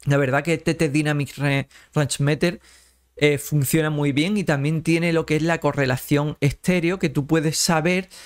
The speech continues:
si te estás pasando de abertura estéreo o si,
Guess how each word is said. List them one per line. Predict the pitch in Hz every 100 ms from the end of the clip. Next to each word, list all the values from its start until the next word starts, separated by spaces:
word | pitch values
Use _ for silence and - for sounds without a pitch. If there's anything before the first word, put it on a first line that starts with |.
| - -
si | - - 175 185 -
te | 165
estás | 143 170
pasando | - 175 - 175 151 127
de | 123 123 120 - -
abertura | 127 123 117 113 - 175 175 170 -
estéreo | 165 - 214 196 208 240
o | -
si, | 147 165 156